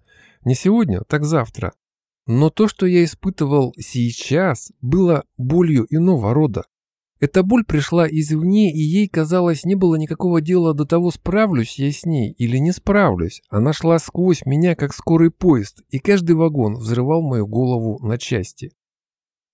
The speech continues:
Наверное, секунды три я героически терпел. Потом меня вырвало в раковину. Рвота неожиданно принесла облегчение. Пока меня выворачивало кислым пивом вперемешку с ужином, головная боль улеглась. «Слава тебе, Господи!» –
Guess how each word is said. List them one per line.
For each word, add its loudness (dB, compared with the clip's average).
Наверное, 2
секунды -2
три -2
я 2
героически -2
терпел. -2
Потом 0
меня 0
вырвало 2
в 0
раковину. -2
Рвота 2
неожиданно 0
принесла -2
облегчение. -2
Пока 0
меня 2
выворачивало 0
кислым -2
пивом -2
вперемешку -2
с -8
ужином, 0
головная 0
боль 0
улеглась. -2
«Слава 2
тебе, 2
Господи!» – 0